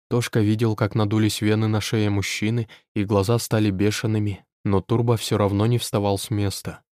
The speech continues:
"Я вообще-то хочу помочь тебе, но если ещё раз выкинешь что-то подобное, то я не посмотрю, что у тебя горе,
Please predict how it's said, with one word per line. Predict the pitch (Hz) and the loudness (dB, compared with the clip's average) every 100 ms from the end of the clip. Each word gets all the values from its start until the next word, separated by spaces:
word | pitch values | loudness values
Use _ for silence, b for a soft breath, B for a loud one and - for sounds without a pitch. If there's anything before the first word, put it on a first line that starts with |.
| _ _ _ _ _ _ | _ _ _ _ _ _
"Я | 101 117 131 | 2 4 4
вообще-то | 127 123 - 131 123 123 | 4 2 2 0 2 2
хочу | 135 120 131 | 2 2 0
помочь | - 127 123 131 120 - | 2 2 4 2 2 -2
тебе, | - 104 107 87 - _ _ _ | -4 -4 -2 -4 -6 _ _ _
но | 107 | 2
если | 113 117 113 120 | 4 2 2 0
ещё | 117 117 - 131 | 2 2 2 2
раз | 123 123 104 107 | 4 4 2 0
выкинешь | 110 104 110 110 | 0 2 2 2
что-то | - - 113 110 | 0 -2 0 0
подобное, | 107 104 110 120 113 101 87 - b _ _ | 0 2 2 2 0 -2 -4 -10 b _ _
то | 120 | 2
я | 123 | 4
не | 123 120 | 4 2
посмотрю, | 123 - 120 110 131 | 0 0 0 2 2
что | 120 - 120 | 2 2 2
у | |
тебя | 107 113 113 | 2 2 2
горе, | 104 113 127 117 | 4 4 4 0